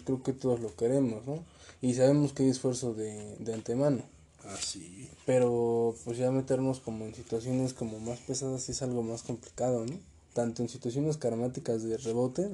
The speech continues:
Speaker 1: y a boomerang me, me refiero,
Speaker 2: Ajá.
Speaker 1: tanto en la salud, o no sé, ¿no? De, de la misma persona que quiere el daño para una persona.
Speaker 2: Así es.
Speaker 1: Ok. Y yo siento que en este caso que a lo mejor es dar la vuelta, ¿no? A la persona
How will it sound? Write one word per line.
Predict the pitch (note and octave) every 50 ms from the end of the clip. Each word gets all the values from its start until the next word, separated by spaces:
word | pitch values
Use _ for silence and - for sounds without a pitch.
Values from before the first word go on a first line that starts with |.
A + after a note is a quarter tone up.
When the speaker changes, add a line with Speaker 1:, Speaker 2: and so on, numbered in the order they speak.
| D3+ B2
Speaker 1:
y | A#2 A2+
a | A2+ A2
boomerang | A2+ B2 B2+ C3 C#3 D3 D3 C3
me, | A2+ A2+ A2+ - -
me | A#2 A#2 A#2
refiero, | - A2+ - - B2 B2+ D#3 G3 F#3+ - - - - - - - - -
Speaker 2:
Ajá. | G2+ F#2+ - - - E2 D#2 - -
Speaker 1:
tanto | - B2+ B2 A#2+ A#2+ - B2 A#2+ A#2+
en | A#2+ A#2+ A#2+ A#2 A#2 A#2
la | A#2 A#2
salud, | - - B2+ A#2+ A#2+ C3+ D#3+ F3 F#3 F3+ D#3
o | B2+
no | B2 C3+ C3+
sé, | - - F#3+ F3
¿no? | D#3+ E3+ F#3
De, | F3+ C#3+
de | B2 A#2+ A2+ A2+ A2 A2
la | A#2 A#2
misma | B2 C3 C#3 D3+ C#3+
persona | C#3+ B2 A2+ B2+ B2 B2+ B2+
que | B2 - - -
quiere | - - B2+ B2 B2 A#2 A2 - - - - -
el | A2+ A2+ A2+
daño | B2 C#3+ D3 C3+ A2+
para | - - A#2 A#2
una | A#2+ A#2+ A#2
persona. | A#2 - - - - - D3 C#3 A#2 - - - - - F#2+
Speaker 2:
Así | - - - G2
es. | F2 E2+ E2+ - - - - - - - - - - - - - -
Speaker 1:
Ok. | - - A2 A2 C3 - - - - - - - - -
Y | - A#2+ A#2+ A#2 A#2 A#2 A#2 A#2
yo | B2+ C#3 C3+
siento | - E3+ E3 D#3 E3+ E3
que | E3 - A#2+ A2+ A2+
en | A#2 B2+
este | C#3 C#3+ - D#3 D3+
caso | - D3+ C#3+ - D3 -
que | D#3
a | D3
lo | C#3 B2
mejor | A#2 A2+ - C#3+ C#3+
es | D3 C3+ C3+ - - - -
dar | B2+ C3+ C#3
la | C3+ B2 A2+
vuelta, | C3+ E3 E3+ E3+ - D#3
¿no? | D#3+ D#3+
A | D#3 D3+
la | D3+
persona | - C#3 - - F3+ G#3